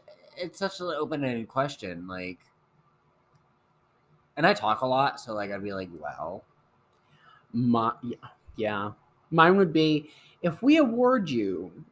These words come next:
Speaker 2: two point five million dollars tax-free to rat out everyone, would you do it?" <laughs> And they'd be like, <laughs> "Yes, I would."
Speaker 1: Well, the
Speaker 2: Sorry.
Speaker 1: question would have to be, would you do it, and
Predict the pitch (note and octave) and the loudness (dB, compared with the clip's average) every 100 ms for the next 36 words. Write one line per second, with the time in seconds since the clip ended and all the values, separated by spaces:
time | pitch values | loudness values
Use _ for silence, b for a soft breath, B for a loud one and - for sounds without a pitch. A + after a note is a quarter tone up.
0 | - G#3 G#3+ A#3 G3+ - F3 D#3+ D3 D#3 | -6 -2 0 0 -2 0 0 2 2 2
1 | D#3+ E3+ D#3+ B2+ A#2 A2 A2 - - B2+ | 2 0 2 2 2 -2 -8 -8 -2 -2
2 | C3 - - B2+ A#2 A2 G#2 B2 A#2+ A#2+ | -2 -8 -6 -2 -2 -2 -6 -6 -2 0
3 | A#2+ A#2 - B2+ B2+ C3+ A#2 E2+ F#2+ A#2+ | 0 -2 -2 -4 -2 -2 -4 -8 -8 -2
4 | D3 E3 E3+ G3 A3 A#3 D3+ F#3+ F#3 F3+ | -2 -2 0 2 2 0 0 2 4 4
5 | G3 A3 E3+ G#3+ - A3 - G3 G3 D3 | 2 -4 -4 -4 -4 -4 -6 -4 -6 -2
6 | D3+ F3 E3 D3 D#3 D3 B2 A#2 A#2 - | 2 2 2 2 2 2 0 -2 -6 -14
7 | b b b b b b - F#3+ E3+ C#3 | b b b b b b 6 10 10 10
8 | C3+ G3 G3 F3+ D#3 C#3+ B2+ B2 G#2+ A#2 | 2 2 -2 -2 0 -2 -2 -6 -4 -6
9 | A#2+ A2 G#2 G#2 G2 - F2+ F#2 F#2 F2 | -8 -6 -4 -4 -4 -8 -10 -8 -6 -4
10 | E2+ E2+ E2+ E2 D#2+ D#2 D#2 | -4 -4 -6 -8 -10 -12 -16